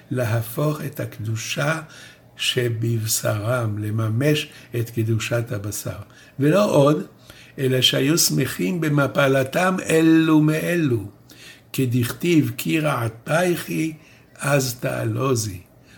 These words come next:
וכתיב, "ושמח לעד לא יינקה".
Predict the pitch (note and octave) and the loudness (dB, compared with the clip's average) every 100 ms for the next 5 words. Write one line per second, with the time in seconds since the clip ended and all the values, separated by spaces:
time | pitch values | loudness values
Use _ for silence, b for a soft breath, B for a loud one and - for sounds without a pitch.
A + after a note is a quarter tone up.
0 | B A2+ - - D3+ E3+ E3 B B - | B -8 -6 -2 0 0 -2 B B -4
1 | G#2+ - A#2 A2 D#3+ D#3 - - A#2 D3 | -2 0 -2 -2 0 0 -2 -6 -10 -6
2 | D#3 D#3+ C#3+ A#2+ B B G#2+ A2+ A2+ G#2+ | -4 -2 -4 -6 B B -2 0 2 0
3 | G#2+ G2 G2 - - | -2 -6 -10 -14 -16